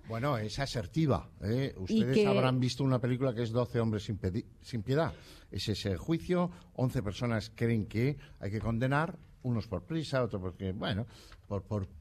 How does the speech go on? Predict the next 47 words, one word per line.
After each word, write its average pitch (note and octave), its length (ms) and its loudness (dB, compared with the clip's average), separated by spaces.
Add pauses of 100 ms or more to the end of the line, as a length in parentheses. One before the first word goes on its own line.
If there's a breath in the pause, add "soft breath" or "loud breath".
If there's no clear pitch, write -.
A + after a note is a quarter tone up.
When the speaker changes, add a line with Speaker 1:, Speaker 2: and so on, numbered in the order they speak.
(120)
Speaker 1:
prejuicios, C3+ 760 -2
que E2 100 -10
es D2+ 100 -10
muy D#2 200 -4
dado, A2+ 360 0 (400 loud breath)
y A#2 80 0
hay A#2+ 80 4
una C#3 80 2
persona C#3+ 220 -4
que - 60 -10
se B2+ 60 0
enfrenta C3 440 -2
a A#2 40 4
once. G2+ 440 -2
Eso F#3+ 140 -4
es F#3+ 80 -6
casi - 240 -4
increíble. D2+ 500 -6 (600 loud breath)
Es - 60 -20
decir, C3+ 200 2 (300)
hemos F#3 240 -2
estudiado C#3+ 320 -2
en - 80 -6
Speaker 2:
¿Pero G#3+ 160 2
qué D4+ 160 4
Speaker 1:
psicología F4 140 4
Speaker 2:
personalidad C4+ 720 2
es - 180 0
esa C#4 60 4 (220)
que F3+ 140 6
se E3+ 100 6
Speaker 1:
asertiva, F#3 120 6
Speaker 2:
enfrenta? C#4 560 4
Speaker 1:
la - 0 -
que D#4+ 220 4
no F3 160 6
le G3 80 4
importa F3+ 580 2
quedar D3 340 2
mal C#3 280 2
ante A#2+ 180 0
los G2+ 160 2
demás. E2+ 320 -4 (300 soft breath)
Por A#2+ 120 0
ejemplo, C3 240 -2
estos C#3+ 220 -4
chicos, E3+ 460 -2